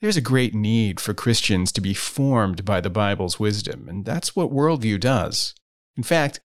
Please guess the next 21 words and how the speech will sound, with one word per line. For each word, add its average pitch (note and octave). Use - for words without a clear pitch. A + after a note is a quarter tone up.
my C3+
hope C#3
for A#2+
every D3
young G#2+
person G2+
at F2+
Grace F2
is G2
that G2+
when A#2
the B2+
time A#2+
comes, A#2+
you C#3+
can D3+
experience B2+
Worldview G#2+
Academy G2+
for -
yourself. F#2